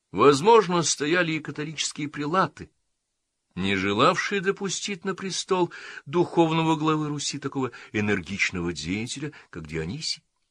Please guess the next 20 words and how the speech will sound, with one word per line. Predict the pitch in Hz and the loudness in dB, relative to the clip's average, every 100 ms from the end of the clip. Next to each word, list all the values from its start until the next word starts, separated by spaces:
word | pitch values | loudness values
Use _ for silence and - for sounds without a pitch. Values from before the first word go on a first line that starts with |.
| _ _ _ _ _ _ _ | _ _ _ _ _ _ _
Возможно, | - 95 90 113 113 123 | -4 -4 0 2 4 2
что | 113 - | 0 2
и | 120 | 4
ордынцы, | 123 127 117 156 202 101 - - 82 | 6 4 2 0 2 2 0 -2 -4
коим | - 87 90 | -4 -2 -2
он | 90 | -2
вечною | 85 98 101 - 98 90 90 | -2 -2 0 -2 -2 -2 -4
костью | - 107 107 - 156 | -4 -4 -2 -4 -6
в | 151 | -4
горле | 156 202 170 | 0 2 0
стоял, | 143 - 135 113 - - - | -4 -4 0 0 -2 -12 -10
приложили | - 127 107 98 101 | -2 2 2 0 0
руку | 95 98 - | 0 -2 -6
к | 87 | -10
тому. | - 92 90 _ _ _ _ _ _ - | -6 -6 -6 _ _ _ _ _ _ -12
Словом, | - 107 107 104 101 87 - _ _ | -6 2 6 6 4 0 -6 _ _
не | 82 87 | -6 -4
хотели | - - - 185 165 151 | -4 -6 -6 -8 -10 -8
Дионисия | 143 147 139 - 127 | -8 -8 -8 -8 -8
многие. | 123 107 95 80 | -8 -8 -8 -8